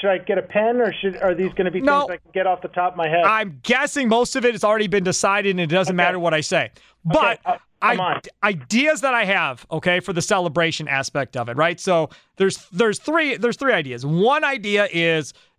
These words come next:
Speaker 2: do the Deer District. Obviously, that's the most common sense one 'cause it's your backyard. The other two,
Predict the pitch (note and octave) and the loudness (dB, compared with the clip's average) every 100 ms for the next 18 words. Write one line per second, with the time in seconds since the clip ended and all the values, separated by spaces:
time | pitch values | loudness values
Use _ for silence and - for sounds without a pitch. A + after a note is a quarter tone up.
0 | - C3 A3 A3 D3+ E3 D#3 D#3 - E3 | -6 0 0 0 0 0 2 0 0 -2
1 | C3+ D3 D3+ D3+ E3 D3+ D#3+ E3 E3+ D#3+ | -2 -2 -2 -4 -6 -2 -2 -2 -4 -2
2 | - D3 D3 E3 D3+ D#3 D#3 D3 C3+ D3+ | 0 -2 0 -2 -2 -2 -2 -2 -4 -2
3 | C3+ B2 G#2+ G#2 _ _ _ _ - D#3 | -2 -2 -6 -16 _ _ _ _ -4 -2
4 | G#3 - C#4+ E4 A#3 - A3 G3 G3 | 0 0 0 0 -4 0 0 0 -2